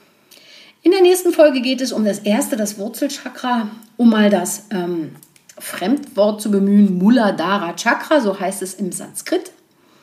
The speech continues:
Es ist die Basis, die wir brauchen, um aus unseren Wurzeln heraus wachsen zu können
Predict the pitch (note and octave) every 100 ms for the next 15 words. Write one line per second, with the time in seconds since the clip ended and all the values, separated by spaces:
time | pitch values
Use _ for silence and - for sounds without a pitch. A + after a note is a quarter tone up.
0 | - - - - B3 D4 C4+ G#3 - F#3
1 | C#4 D4 - A3+ A3 - F3 G#3+ A#3+ A#3+
2 | A#3 G#3 F#3 G3+ - - A3+ G3+ F3+ F3
3 | F#3+ E3+ F#3 D#4 G4 - F#4 D#4 C#4+ B3
4 | A#3+ - G3 G#3+ - A#3+ A#3 G#3 - F3
5 | E3+